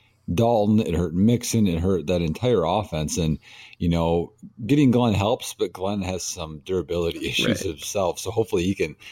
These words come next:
Speaker 1: stay upright. I mean, he's talented, but hopefully he can stay upright and for, you know, a majority of the season. But I would take a right tackle. And that way you're, you're isolating all of your investments. You're helping them produce. Um, and honestly, that's probably your next best need. I mean, they could go linebacker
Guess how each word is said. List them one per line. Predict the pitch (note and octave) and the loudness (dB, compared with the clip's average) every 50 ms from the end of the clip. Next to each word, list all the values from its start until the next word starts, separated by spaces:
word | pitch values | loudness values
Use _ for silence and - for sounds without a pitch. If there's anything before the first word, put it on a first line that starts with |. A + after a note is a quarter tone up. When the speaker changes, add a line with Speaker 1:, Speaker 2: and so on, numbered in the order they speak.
| - - | -18 -12
Speaker 1:
stay | - - - B2 G2+ - - - | -10 -6 -2 -2 -2 -2 0 0
upright. | A#2 C#3 - - G#2 F#2 F2 F2 E2+ | -2 0 0 0 2 2 4 4 4
I | F2 | 2
mean, | F2+ F2 | 2 2
he's | D#2+ D2+ - | 0 -2 -4
talented, | - G2 B2 A#2+ F#2 D#2+ D#2 D#2 C#2+ D2 | -2 0 2 2 2 0 -2 -2 -2 -2
but | - - D2 | -2 -2 -2
hopefully | E2 F#2 E2+ - - - F#2+ F2 | -2 -4 -4 -4 -4 -4 -4 -4
he | D#2+ | -4
can | E2+ D#2+ | -6 -8
stay | D2+ - - E2+ | -8 -4 -2 0
upright | D#2+ F2 - - F2+ F2+ F2 D#2+ - | 0 0 0 0 0 0 0 0 -4
and | D#2 D2 D2 - _ _ _ _ _ _ _ _ | -6 -10 -10 -10 _ _ _ _ _ _ _ _
for, | - F#2 E2+ | -2 0 2
you | E2 D#2 | 4 4
know, | D#2 D#2 D#2+ D#2+ D2+ _ - | 2 2 2 0 -2 _ 0
a | F2 E2+ | 2 4
majority | F#2 F#2 E2+ D2 D#2 F2+ G#2+ A#2 F2+ | 4 4 2 2 2 2 4 4 4
of | E2 D2 | 2 2
the | D2+ D2 | 0 -2
season. | - F#2+ G2 F2+ D#2+ E2 D2+ - - - - - | 0 0 0 2 2 0 -2 -4 -6 -18 -14 -6
But | - E2+ | -2 0
I | G#2+ E3+ | 2 2
would | G#3+ G3+ | 2 2
take | D#4 C4 | 2 2
a | G#2 A2 | 4 4
right | G2 G2+ F#2+ E2 D2+ | 4 4 2 2 2
tackle. | F#2+ F2 A#2+ E3 - G#2+ F2 | 0 0 0 2 0 0 0
And | E2 E2+ | 2 2
that | G2+ A2+ G2+ C3+ | 4 4 4 4
way | C#3 B2+ A#2+ A#2 A#2 A#2 G#2 - - - - _ | 4 4 4 4 4 4 2 0 -4 -16 -20 _
you're, | - F#2 G#2+ G#2+ | -4 -2 -2 0
you're | G2+ G#2 G#2+ G#2+ G#2 G2+ - - _ - - | 0 2 2 2 2 2 0 -4 _ -6 -2
isolating | G#2 B2+ C3+ - - C#3 A#2+ A2+ A2+ A2+ A2+ A2 G#2+ | 0 0 0 0 0 0 2 2 4 4 4 2 2
all | - E2+ G2+ A#2 A#2+ A#2+ | 2 2 2 2 2 2
of | A2 G#2+ | 2 2
your | A#2+ A#2 | 4 4
investments. | G#2+ G2 F2+ F2 F2 E2+ - - F2 E2+ F2 D#2+ - - - - - - _ - | 4 4 4 2 0 -2 -2 -2 0 0 0 -2 -4 -8 -10 -10 -16 -20 _ -8
You're | E2+ F2 F2 E2+ E2+ E2+ D2+ - _ _ - | -4 -2 0 2 2 0 -2 -4 _ _ -10
helping | - F2+ G#2+ G#2 - G#2+ F#2+ F2+ | -6 -4 -4 -2 0 2 2 4
them | G2 G#2+ G#2+ | 4 4 2
produce. | G2 - G#2+ G2+ F2+ D2 D2+ E2+ E2+ E2+ E2+ E2 - - - - - - - _ _ - | 0 2 0 0 0 0 0 2 2 2 2 0 -2 -4 -6 -8 -12 -20 -20 _ _ -6
Um, | E2+ E2+ E2+ E2 E2 D#2 - | -4 -2 0 0 -2 0 0
and | G2 F#2+ | 0 2
honestly, | G2 A#2+ B2+ A#2+ - G2 | 4 2 2 2 0 0
that's | D#2+ G2 G2+ - - - - | 2 2 0 0 -2 -10 -10
probably | - - A2+ A#2 G2+ F#2 | -4 -2 0 2 2 2
your | E2+ | 2
next | F2 F2+ F#2 - - | 2 0 0 -2 0
best | - - D#2+ - - | -2 -2 -2 0 0
need. | F#2 G2 G2+ F#2+ | 0 2 2 4
I | F#2 | 2
mean, | F2+ F#2 F#2 | 2 2 2
they | G#2 | 0
could | - - C3 G#2 | 0 0 -2 0
go | G#2+ F#2+ E2+ | 0 0 0
linebacker | E2 F2 F2+ G#2+ A2+ G#2+ G2+ A2 A2 G#2+ G2+ - - G#2 G2+ G2+ G2+ G2 F#2+ | 0 0 2 4 4 4 4 4 4 2 0 0 2 2 4 4 4 2 2